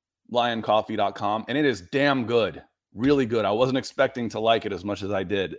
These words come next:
I saved it as one of my third or fourth that I opened up. He sent me a bunch of coffee. And, uh, coconut rust, lion coffee dot com. Check 'em out. Chris says,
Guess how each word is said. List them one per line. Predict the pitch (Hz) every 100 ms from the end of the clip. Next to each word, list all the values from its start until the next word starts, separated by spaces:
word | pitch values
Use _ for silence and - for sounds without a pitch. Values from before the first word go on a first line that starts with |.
| 92
I |
saved | 90 - 117 113
it | 101
as | 92
one | 101 110
of | 101
my | 98 87
third | - 107 110
or | 101
fourth | - 110 104
that | 101
I | 92
opened | 95 87
up. | 85
He | 76
sent | - 76
me | 76
a | 69
bunch | 69
of | -
coffee. | - 58 - - _ _ _ - _ _ _ _ 101
And, | 98 98
uh, | 85 -
coconut | 135 131 107
rust, | 113 104 -
lion | 131 151
coffee | 147 143 135
dot | 131 120 101
com. | 110 98
Check | - 113
'em | 113
out. | 104 87 - _ _ _ _ _ - -
Chris | 208 226
says, | - 143 151 170